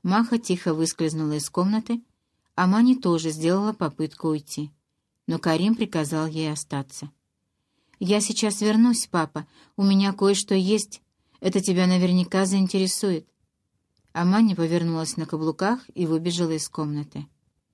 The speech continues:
Карим стоял как вкопанный. «Я...» не находя себе места, кругами ходила по комнате. А Мани вернулась с портфелем,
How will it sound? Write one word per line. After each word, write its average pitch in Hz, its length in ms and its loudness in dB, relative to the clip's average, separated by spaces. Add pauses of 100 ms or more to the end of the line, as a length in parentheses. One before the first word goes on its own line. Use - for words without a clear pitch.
(400)
Карим 185 300 2
стоял 160 400 -2
как 151 220 -10
вкопанный. 143 580 -10 (840)
«Я...» 185 360 -2 (340)
не 190 100 4
находя 196 400 2
себе 170 300 -2
места, 170 400 -2
кругами 180 460 0
ходила 165 420 -2
по 156 160 -8
комнате. 151 600 -8 (840)
А 170 120 0
Мани 208 300 4
вернулась 165 440 -2
с - 40 -8
портфелем, 170 680 -4